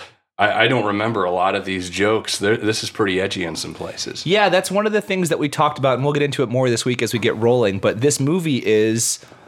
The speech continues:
Speaker 2: much more sort of mature and serious than a lot of people give it credit cr-
Speaker 1: Right.
Speaker 2: for. And I,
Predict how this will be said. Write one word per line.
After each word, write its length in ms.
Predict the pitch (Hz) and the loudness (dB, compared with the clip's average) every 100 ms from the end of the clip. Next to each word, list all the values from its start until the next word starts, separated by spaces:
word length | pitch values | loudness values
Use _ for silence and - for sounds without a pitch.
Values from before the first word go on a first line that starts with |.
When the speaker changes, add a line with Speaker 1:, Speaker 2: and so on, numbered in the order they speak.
| _ - | _ -2
Speaker 2:
much 420 | 127 139 143 - | 2 4 2 0
more 540 | 156 151 139 135 - - | 2 4 4 2 -2 -10
sort 220 | - 135 | 0 2
of 60 | 120 | 2
mature 600 | 123 135 - 143 165 180 | 0 0 0 2 2 2
and 260 | - 123 | 0 -2
serious 520 | 123 - 147 139 120 120 | -2 0 2 2 0 -2
than 180 | 117 | -2
a 80 | 101 | 2
lot 180 | 107 107 | 4 4
of 60 | 127 | 2
people 180 | 127 | -2
give 140 | 123 107 | 0 0
it 80 | - | 2
credit 260 | 139 123 | 2 2
cr- 80 | - | 4
Speaker 1:
Right. 220 | 110 123 | 2 2
Speaker 2:
for. 260 | - 101 98 | 2 4 4
And 220 | 92 110 | 2 2
I, 140 | 110 | 2